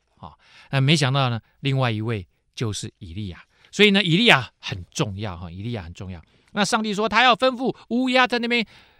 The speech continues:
来养以利亚，哇，这个厉害了。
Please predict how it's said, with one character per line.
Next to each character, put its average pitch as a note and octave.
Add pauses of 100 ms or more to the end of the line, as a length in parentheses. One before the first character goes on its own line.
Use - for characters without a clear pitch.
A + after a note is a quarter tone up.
来 D#3
养 B2+
以 A#2
利 D#3
亚， G2+
哇， E2 (300)
这 A#2+
个 G2+
厉 G#2
害 F#2+
了。 D#2+